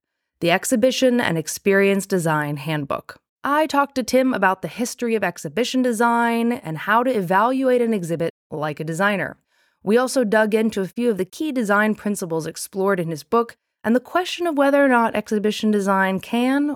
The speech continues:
or should be neutral. Now, you may be thinking this doesn't apply to your work or you're not a designer, but hold on.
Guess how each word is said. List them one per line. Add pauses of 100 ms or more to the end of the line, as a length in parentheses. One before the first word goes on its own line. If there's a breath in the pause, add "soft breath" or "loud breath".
or
should
be
neutral. (360)
Now,
you
may
be
thinking
this
doesn't
apply
to
your
work
or
you're
not
a
designer,
but
hold
on.